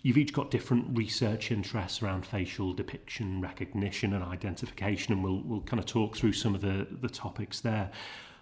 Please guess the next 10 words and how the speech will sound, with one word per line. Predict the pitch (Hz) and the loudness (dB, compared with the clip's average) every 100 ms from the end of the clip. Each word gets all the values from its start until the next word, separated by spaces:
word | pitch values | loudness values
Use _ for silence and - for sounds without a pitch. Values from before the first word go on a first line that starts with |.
| - | -4
But | - | 2
firstly, | - 180 170 | 6 6 6
I'm | 123 123 | 6 6
interested | 135 147 - 127 | 4 -2 -4 -6
to | - | 2
know | 120 110 101 - - - _ - | 4 4 2 0 -10 -16 _ 2
what | 202 156 | 2 2
is | 151 | -2
actually | 139 - 135 | -4 -2 -2
happening | - - - - 127 123 127 | -2 -4 -6 -2 0 2 2